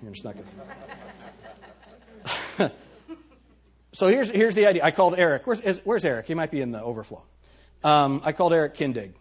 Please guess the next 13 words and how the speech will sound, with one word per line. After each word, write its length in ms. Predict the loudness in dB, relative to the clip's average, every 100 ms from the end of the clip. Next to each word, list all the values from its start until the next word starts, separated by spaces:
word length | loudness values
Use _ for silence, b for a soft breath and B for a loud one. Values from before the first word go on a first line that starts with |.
| _ _ -8
Oh, 60 |
he's 100 | -6
right 100 | -6
there. 160 | -10 -20 _ _ _ 0
And 100 | 4
I 60 | 4
said, 160 | 4
Eric, 380 | 2 4 2 0 2
is 140 | 2
it 120 | 0
true 280 | 0 0 2
that 160 | -2 0
sometimes 720 | 0 2 2 2 0 -4